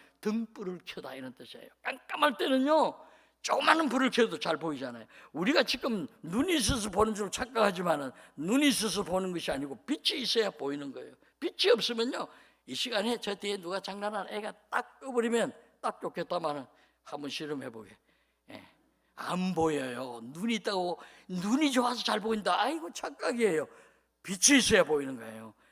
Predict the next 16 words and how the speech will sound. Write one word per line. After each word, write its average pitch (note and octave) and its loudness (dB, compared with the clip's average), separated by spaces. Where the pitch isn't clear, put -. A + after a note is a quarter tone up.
빛이 A3 0
밝으면 B3+ 4
더 F3+ -2
잘 A3+ 8
보이고, F#3 0
그런, E3 -18
이것이 G3+ -2
진리잖아요. D3+ -10
그렇기 F#3 -6
때문에 B3 4
말씀의 C4+ 2
조명이 F#3 2
필요해요. B2+ -10
말씀의 C3 -8
조명. B2 -12
시편, G3+ 2